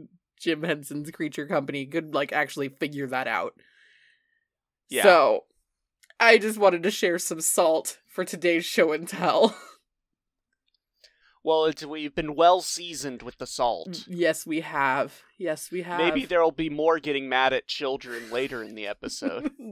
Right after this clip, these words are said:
Speaker 1: <laughs> Making fun of children and being mad at children are some of the highest sins of the internet, <laughs> so
Speaker 2: Mm.
Speaker 1: yes, we will have to get into that. But I suppose that brings us to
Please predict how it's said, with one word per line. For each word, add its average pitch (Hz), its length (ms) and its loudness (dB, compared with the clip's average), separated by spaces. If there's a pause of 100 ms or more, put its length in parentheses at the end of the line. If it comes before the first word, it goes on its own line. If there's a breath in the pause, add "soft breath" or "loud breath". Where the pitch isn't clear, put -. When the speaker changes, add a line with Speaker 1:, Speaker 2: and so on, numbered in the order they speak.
(140)
Speaker 1:
<laughs> 330 360 -10
Making 240 580 2
fun 226 240 2
of 208 160 -2
children 185 540 -2
and 175 160 -10
being 180 260 -8
mad 165 240 -2
at 160 120 -4
children 151 520 -4
are 156 220 -4
some 170 180 -6
of 147 80 -10
the 151 120 -4
highest 170 420 0
sins 160 260 -4
of 143 140 -10
the 139 180 -6
internet, 139 480 -6
<laughs> - 60 -10
so - 540 2 (680)
Speaker 2:
Mm. 120 380 -18 (480 soft breath)
Speaker 1:
yes, 165 500 -2
we 165 120 -2
will 165 140 0
have 156 160 -2
to 185 60 -12
get 160 200 -2
into 151 180 -10
that. 151 380 -4 (760)
But 185 140 0
I 180 80 2
suppose 185 600 -2 (1040)
that 156 160 -2
brings 165 300 -6
us 160 280 -6
to 147 500 -6